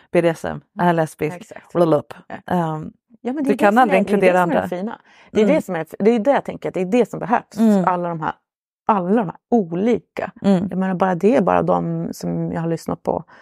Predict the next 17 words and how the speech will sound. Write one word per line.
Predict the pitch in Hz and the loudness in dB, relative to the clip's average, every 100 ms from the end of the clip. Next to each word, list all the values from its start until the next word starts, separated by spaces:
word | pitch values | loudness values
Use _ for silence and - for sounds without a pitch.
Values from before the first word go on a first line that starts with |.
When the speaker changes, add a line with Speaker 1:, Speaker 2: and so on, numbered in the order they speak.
| - _ | -20 _
Speaker 2:
i | - | -8
din | 175 190 | -4 -2
podd | - 180 156 | -2 -4 -2
är | 170 | 0
ju | |
Speaker 1:
Mm. | 185 180 | 2 2
Speaker 2:
liksom, | 165 - - - _ _ _ - | 0 -6 -8 -10 _ _ _ -10
är | - 202 | -4 -4
det | 190 240 | -2 -2
någon | 349 | 0
liten | 330 240 | 2 4
grej | 190 165 | 2 2
bara, | - | -2
"Ja, | 196 | -2
men | 247 | -2
det | 339 | -2
där." | 392 480 | -4 -4